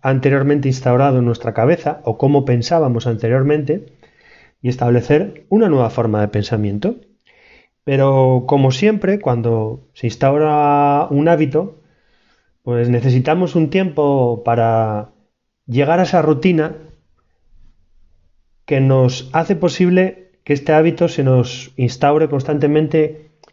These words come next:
que sea ya una constante en nuestra vida. Y en este sentido, creo, creo no, sé que la lectura es un medio muy poderoso para que todos podamos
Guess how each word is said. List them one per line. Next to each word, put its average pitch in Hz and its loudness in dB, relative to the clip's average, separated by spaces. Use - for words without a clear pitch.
que 139 -6
sea 180 2
ya 190 4
una 196 2
constante 143 -2
en 120 2
nuestra 110 -2
vida. 104 -2
Y 143 0
en 202 4
este 240 0
sentido, 214 0
creo, 160 0
creo 160 0
no, 139 0
sé 160 -2
que 139 -2
la 131 2
lectura 135 -2
es 139 -4
un 175 2
medio 170 4
muy 160 2
poderoso 151 0
para 110 -2
que 110 -2
todos 135 0
podamos 147 -2